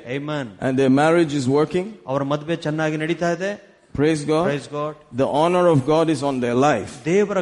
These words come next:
Speaker 1: ಗೌರವ ಅವರ ಜೀವಿತದಲ್ಲಿ ಇದೆ ಎಂಬುದಾಗಿ ನಾವು ನೋಡ್ತೇವೆ.
Speaker 2: And they are still in the ministry.
Speaker 1: ಅವರು ಇನ್ನೂ ಕೂಡ ಸೇವೆಯಲ್ಲಿದ್ದಾರೆ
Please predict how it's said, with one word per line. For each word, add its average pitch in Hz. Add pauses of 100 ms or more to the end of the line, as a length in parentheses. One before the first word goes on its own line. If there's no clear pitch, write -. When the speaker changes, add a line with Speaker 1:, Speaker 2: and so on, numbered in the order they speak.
(120)
Speaker 1:
ಗೌರವ 190
ಅವರ 170 (120)
ಜೀವಿತದಲ್ಲಿ 170
ಇದೆ 160
ಎಂಬುದಾಗಿ 151
ನಾವು 135
ನೋಡ್ತೇವೆ. 131
Speaker 2:
And 139
they 139
are 135
still 170
in 147
the 127
ministry. 135
Speaker 1:
ಅವರು 131
ಇನ್ನೂ 175
ಕೂಡ 175 (140)
ಸೇವೆಯಲ್ಲಿದ್ದಾರೆ 156